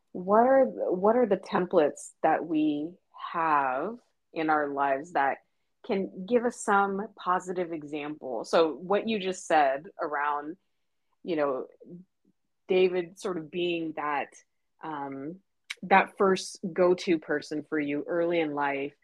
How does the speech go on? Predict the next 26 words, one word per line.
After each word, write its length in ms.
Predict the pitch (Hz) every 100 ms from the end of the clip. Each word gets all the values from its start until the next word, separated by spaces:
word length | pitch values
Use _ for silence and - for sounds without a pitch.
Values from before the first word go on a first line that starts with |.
| _ _ -
and 180 | 180 175
you 200 | 240 285
experience 840 | - - - 220 214 202 185 185
such 200 | 190 190
a 80 | 180
positive, 1040 | - - 160 175 175 175 180 175 170 170 - _ _ _ _ _ -
connected, 1160 | - 175 170 160 - - 170 170 165 160 214 - _ _ _ -
you 140 | 180
know, 420 | 165 151 147 139 - _ -
uh, 380 | 165 147 123 98 - - _ _ _ _ _ _ _ _ _ _
type 200 | 240 226
of 160 | 226 190
relationship 1000 | 185 165 175 175 185 170 - 165 156 151 -
with 380 | - 170 165
one 260 | 156 156 156
another 600 | 156 151 147 151 147 156 190
that 220 | 180 185
then 260 | 208 247 262
served 600 | - - 175 170 160 - -
as 240 | 196 185
an 160 | 202 196
example, 680 | 170 160 185 202 185 151 - 170
as 160 | 202
a 120 | 202 196 202
template 420 | 202 190 165 160 - _ _ _ -
for 260 | 180 175